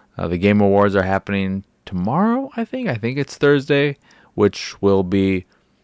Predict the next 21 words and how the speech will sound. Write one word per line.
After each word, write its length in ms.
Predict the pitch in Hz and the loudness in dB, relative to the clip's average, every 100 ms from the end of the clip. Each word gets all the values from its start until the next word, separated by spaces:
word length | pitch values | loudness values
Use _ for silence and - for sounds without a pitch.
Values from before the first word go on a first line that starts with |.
| _ _ _ _ _ _ - | _ _ _ _ _ _ -2
interesting 580 | 143 143 135 127 135 | 2 6 8 6 2
for 180 | 117 117 | 0 2
any 200 | 101 107 | 4 2
potential 800 | 101 - 107 101 - 98 95 92 | -2 -2 0 0 2 2 2 0
surprises 920 | - - - 92 - 95 92 92 95 | -4 -6 -4 -4 0 4 4 2 -2
in 140 | 92 85 | -4 -4
terms 280 | 92 87 85 | -4 -4 -4
of 120 | 85 | -4
announcements. 720 | 85 80 78 76 69 - - _ _ - - _ | -2 -2 -4 -10 -12 -14 -20 _ _ -20 -20 _
As 120 | - | -12
far 180 | - 98 | 2 4
as 120 | 95 | 6
the 60 | 92 | 4
awards 420 | 92 87 95 90 | 2 4 2 2
go 260 | 92 92 90 | 2 4 4
and 180 | 87 87 | 2 -2
winners, 380 | 90 90 90 - | -2 -2 -4 -2
I 160 | 90 87 | -2 -2
don't 180 | 90 87 | -4 -4
really 220 | 87 85 | -8 -8
care. 500 | - 90 90 95 | -4 0 2 0